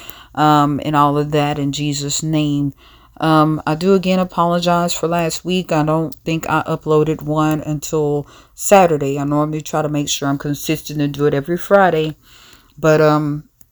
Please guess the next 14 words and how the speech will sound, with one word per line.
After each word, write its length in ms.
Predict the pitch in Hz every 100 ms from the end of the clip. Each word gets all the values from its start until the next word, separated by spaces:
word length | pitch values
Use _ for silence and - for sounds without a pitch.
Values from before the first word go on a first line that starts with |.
| _ _ _
that 240 | 160 165 143
was 120 | 156
a 40 |
little 240 | 156 175 180
bit 280 | 165 165 _
unplanned 560 | 156 156 151 - 156 151
and 160 | 147 147
unexpected. 840 | 143 147 135 - 151 139 143 139
So 180 | - 147
again, 300 | 147 151 147
if 100 | 147
I 120 | -
do 200 | 165 156
know 340 | 151 147 147